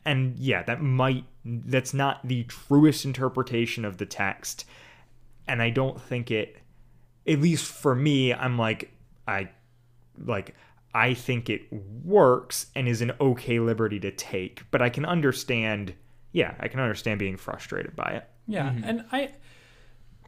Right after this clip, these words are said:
Speaker 2: yeah, I don't know. I guess my, my response to that would be, like, if you,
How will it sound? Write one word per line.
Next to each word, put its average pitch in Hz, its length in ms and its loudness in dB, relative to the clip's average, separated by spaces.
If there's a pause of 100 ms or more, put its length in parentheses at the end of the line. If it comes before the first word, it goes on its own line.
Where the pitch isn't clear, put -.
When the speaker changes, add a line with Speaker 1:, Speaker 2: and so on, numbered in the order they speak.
Speaker 2:
yeah, 151 140 -4 (220)
I 202 80 2
don't 196 120 4
know. 127 240 0
I 180 80 6
guess 214 240 4
my, 175 300 2 (120)
my 151 140 -2
response 151 440 -2
to - 60 -10
that 123 140 -2
would 120 120 -6
be, 127 120 -2
like, 123 220 -2
if 120 160 -8
you, 123 200 -6